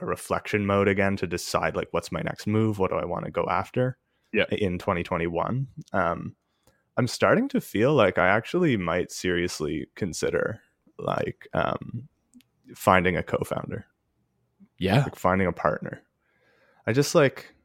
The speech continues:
Speaker 1: yeah, I don't know why. I don't know what led me to this thought. Maybe it is just 'cause it's, like, hard to work
Speaker 2: Yeah.
Speaker 1: alone.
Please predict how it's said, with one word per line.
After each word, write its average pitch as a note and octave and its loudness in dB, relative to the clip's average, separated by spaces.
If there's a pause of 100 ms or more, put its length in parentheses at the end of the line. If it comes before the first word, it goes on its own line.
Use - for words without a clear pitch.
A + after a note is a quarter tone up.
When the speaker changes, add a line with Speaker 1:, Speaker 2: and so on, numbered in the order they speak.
(100)
Speaker 1:
yeah, A#2+ 4
I A2+ 4
don't C#3+ 4
know B2 6
why. F#2+ 2
I - 4
don't A2+ 4
know A#2 2
what G2 2
led F2+ 0
me F#2 -2
to F#2 0
this E2+ -4
thought. E2+ -2 (340)
Maybe G#2+ 2
it E2+ -2
is G2+ -2
just - -6
'cause G2 -4
it's, - -8
like, - -4
hard G2+ 0 (400)
to F#2+ -4 (240)
work F#2+ 0
Speaker 2:
Yeah. G2 4
Speaker 1:
alone. A2 -2